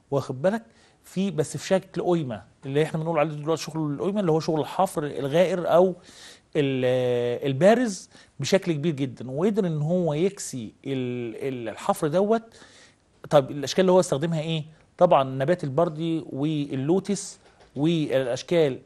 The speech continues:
الهندسية بشكل كبير جدًا، وقدر إن هو يجملها بالذهب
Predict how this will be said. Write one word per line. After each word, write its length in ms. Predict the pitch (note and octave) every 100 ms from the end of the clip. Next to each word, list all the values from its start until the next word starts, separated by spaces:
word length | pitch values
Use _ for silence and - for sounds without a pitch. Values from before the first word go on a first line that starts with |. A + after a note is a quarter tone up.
| C#3+
الهندسية 760 | C#3 C3 C3 C3 F3+ F#3+ F3+
بشكل 520 | E3 B2+ - D#3+ C#3 A2+ -
كبير 280 | C#3+ E3 D3+
جدًا، 460 | D#3+ E3 B3 B3+ - - - - -
وقدر 320 | D3 E3 D#3+
إن 140 | C#3
هو 160 | C#3+ E3
يجملها 640 | D3 C#3 D#3 D#3+ D#3 D#3+ - _ _ -
بالذهب 560 | C3 A#2+ E3+ F3+ F3